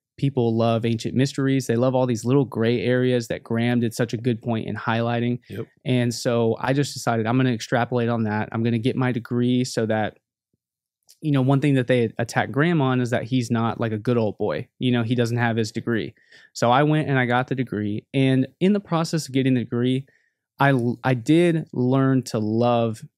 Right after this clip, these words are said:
Speaker 1: ancient history, not just for these specific mysteries that go back to the origins of civilization, but ancient history as a whole.
Speaker 2: Mm-hmm.
Speaker 1: You know, um, I think, like,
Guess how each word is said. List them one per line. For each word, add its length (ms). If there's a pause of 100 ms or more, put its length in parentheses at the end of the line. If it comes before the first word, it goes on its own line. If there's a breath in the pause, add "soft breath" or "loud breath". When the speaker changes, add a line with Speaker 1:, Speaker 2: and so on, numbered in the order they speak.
(100)
Speaker 1:
ancient 320
history, 440
not 380
just 260
for 140
these 200
specific 640
mysteries 720
that 180
go 140
back 280
to 100
the 100
origins 520
of 100
civilization, 640
but 180
ancient 280
history 280
as 80
a 60
whole. 460 (120)
Speaker 2:
Mm-hmm. 220
Speaker 1:
You 100
know, 260 (400)
um, 400 (180)
I 80
think, 240
like, 260